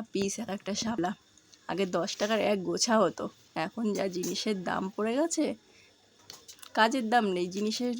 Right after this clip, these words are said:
দাম অনেক। তো যাই হোক, এখন শাপলার আটিটাকে খুলে বাছবো ভালো করে। তো আমি কীভাবে শাপলা বাছি তোমাদেরকে দেখাই। তো শাপলাটা না আমরা ধুবো না, এটাকে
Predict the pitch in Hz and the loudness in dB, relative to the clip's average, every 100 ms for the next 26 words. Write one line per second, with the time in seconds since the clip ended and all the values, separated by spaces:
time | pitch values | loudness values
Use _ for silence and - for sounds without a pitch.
0 | 180 175 175 170 165 180 - - - - | -4 -4 -2 -4 -4 -6 -10 -16 -18 -20
1 | - - - - - - - - 233 202 | -20 -14 -12 -14 -20 -20 -14 -4 4 6
2 | 196 233 240 - 202 208 208 220 226 202 | 6 4 0 0 0 0 -2 -4 0 0
3 | 190 196 202 202 - - 208 202 240 330 | 2 0 -2 -4 -8 -6 -2 0 0 -2
4 | 277 180 175 175 - - 233 202 190 185 | -4 -2 2 2 0 -6 -6 -4 -4 -2
5 | 190 202 320 - - - - - - - | -2 0 -2 -8 -20 -20 -18 -18 -16 -2
6 | 214 202 202 220 240 247 226 226 262 262 | 0 2 0 -2 -2 -2 0 0 0 -2
7 | 220 226 240 190 180 185 175 190 240 233 | -2 -4 -4 -4 -4 -4 -4 -4 -4 -4
8 | 233 - - - - - - - - - | -4 -8 -20 -20 -20 -20 -20 -20 -20 -20
9 | - - - - - - - - - - | -20 -20 -20 -20 -20 -20 -20 -20 -18 -6
10 | 254 226 208 220 220 247 277 247 233 220 | 0 2 2 2 2 2 2 2 0 0
11 | 226 214 196 214 196 - - - - - | 0 2 4 6 4 -2 -6 -12 -16 -16
12 | - - - 196 190 | -16 -16 -10 -6 -2